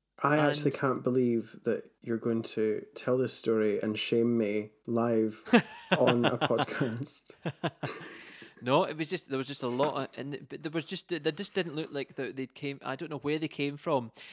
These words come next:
Speaker 2: And they looked old as well, so maybe they were from,
Speaker 1: Mm.
Speaker 2: like, a family member.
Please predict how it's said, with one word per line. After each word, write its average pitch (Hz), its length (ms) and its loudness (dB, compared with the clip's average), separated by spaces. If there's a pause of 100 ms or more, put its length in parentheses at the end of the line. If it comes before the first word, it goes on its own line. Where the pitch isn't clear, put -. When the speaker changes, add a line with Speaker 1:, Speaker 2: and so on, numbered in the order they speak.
(140)
Speaker 2:
And 156 100 2
they 156 80 2
looked 190 320 2
old 175 380 6
as 127 120 -2
well, 156 220 4
so 160 140 -4
maybe 226 320 -2
they 285 80 -4
were 254 100 -2
from, 214 300 0
Speaker 1:
Mm. 202 40 -8
Speaker 2:
like, 196 200 -6
a 185 40 -8
family 165 360 -2
member. 131 460 -4